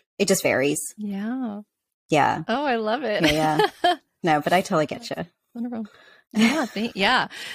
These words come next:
Speaker 2: So, so, I mean, when did you realize that you were able to communicate with the other
Speaker 1: Yeah,
Speaker 2: side.
Speaker 1: I was gonna ask you the same. So I was quite, I was quite young when I was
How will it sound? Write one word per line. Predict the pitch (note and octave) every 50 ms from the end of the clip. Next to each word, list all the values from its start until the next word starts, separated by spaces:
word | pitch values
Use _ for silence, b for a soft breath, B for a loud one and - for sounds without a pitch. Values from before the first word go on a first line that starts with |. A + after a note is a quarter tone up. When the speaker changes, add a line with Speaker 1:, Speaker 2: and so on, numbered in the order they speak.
| B B B
Speaker 2:
So, | - D#4+ D#4+ C4 - -
so, | - E4+
I | D4
mean, | C#4 C#4+ C4+ A#3+
when | B3 A#3+ B3 C4
did | C#4+ D4 A#3 G#3
you | G#3+ G#3+ A3 A3+
realize | G#3+ F#3+ G3 G3+ G3+ G3+ G3 F#3+ F3+ F3+ F3 F3 - -
that | F#3 F3 E3 -
you | F3+ F3+ F3+ F3 E3+ E3 E3 E3 D#3+ E3+ -
were | D#3+ D#3 - - _ _ _ _ _ _ _ -
able | - E3 E3 - -
to | - - - G3 F#3 - - - - F#3+ _ _ _ _ _ _ -
communicate | - A3+ G#3 F#3 F3 F#3 G#3+ G#3 - - F3 D#3+ -
with | D#3 D#3 - _ _ _ _ _ - F#3
the | F#3
other | E3 E3+ E3
Speaker 1:
Yeah, | E3+ G3 - - -
Speaker 2:
side. | D4 -
Speaker 1:
I | F4+
was | G4 -
gonna | B4+ -
ask | - G#3 A#3 A#3+ - -
you | A3 A3
the | - -
same. | - - - - D4+ F4 G3 D#3+ D3+ E3+ B B B B B B
So | B - - -
I | - C4 F4+
was | G4 G4+ -
quite, | - - C4 A#3 A3 - - -
I | C4 C4+
was | C4+ D4 -
quite | - - D#4 A#3+ F3+
young | A3 G3+ G3 F#3+ F#3 F3
when | F3 F3+ F3
I | F3 F3 F3
was | E3 F3+